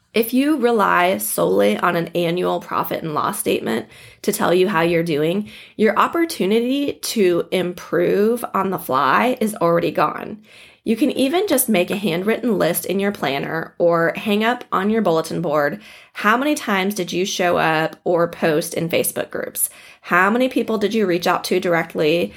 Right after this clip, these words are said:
How many times did you post on social? How many times did you email your list? The metrics that you're going to track, uh, are going to be based on your main building blocks to attract your clients. I call these attraction avenues. These are the primary ways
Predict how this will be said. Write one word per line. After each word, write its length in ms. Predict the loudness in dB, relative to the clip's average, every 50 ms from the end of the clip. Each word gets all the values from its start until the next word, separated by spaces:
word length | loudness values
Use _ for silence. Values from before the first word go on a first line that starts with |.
| -18 -20 _
How 180 | -6 -4 -2 0
many 160 | 0 -2 -2
times 300 | -2 -4 -4 -4 -4 -4
did 140 | -6 -6 -8
you 60 | -8
post 300 | -6 -6 -8 -6 -8 -8
on 140 | -10 -8 -6
social? 640 | -2 0 2 2 2 2 2 2 2 2 0 -2 -8 -20 -20 _
How 160 | 0 0 2
many 180 | 2 2 0
times 380 | 0 0 0 0 0 0 -2 -2
did 180 | -2 -4 -2 0
you 240 | 0 0 0 -2 -4 -4
email 800 | -2 -2 0 0 0 0 0 0 -2 -2 -2 -2 -4 -6 -8 -14 _ _ -4
your 180 | -2 -2 -2
list? 560 | 0 -2 -4 -4 -2 -2 -4 -4 -4 -6 -14 -18 _ _ _ _ 0
The 80 | 0
metrics 720 | 2 2 2 0 0 -2 -4 -4 -4 -4 -4 -4 -4 -4 -4 -8 _ _
that 280 | -2 0 2 2 2 2
you're 140 | 2 0 2
going 340 | 2 2 2 2 0 0 -2
to 120 | -6 -8
track, 500 | -8 -4 -2 0 0 0 0 -2 -8 -12 -8 -2
uh, 320 | 2 2 4 4 2 0 0 -2
are 100 | 0 2
going 240 | 2 2 2 2
to 120 | -2 -2 -2
be 100 | -2 -2
based 400 | 0 0 -2 -2 -2 -4 -2 -2
on 160 | 0 0 0
your 120 | 0 0
main 300 | 0 0 0 0 0 0
building 340 | 0 0 -2 0 0 -2 -2
blocks 380 | 0 0 0 0 0 -2 -6 -8
to 140 | -6 -6 -6
attract 320 | -4 -4 -6 -8 -6 -6
your 100 | -8 -8
clients. 420 | -6 -6 -6 -6 -8 -6 -8 -4
I 120 | -2 -2 0
call 160 | 0 0 2
these 180 | 2 2 0 0
attraction 560 | -4 -4 -2 -2 -2 -2 -2 -4 -6 -4 -6
avenues. 720 | -4 -4 -4 -4 -4 -4 -6 -6 -8 -6 -6 -8 -8 -8 -12 -18 -6
These 160 | _ 0 0 2
are 60 | 2
the 100 | 0 -2
primary 540 | -2 -2 0 0 2 2 2 2 2 0 0
ways 500 | 0 0 0 2 2 0 0 -2 -4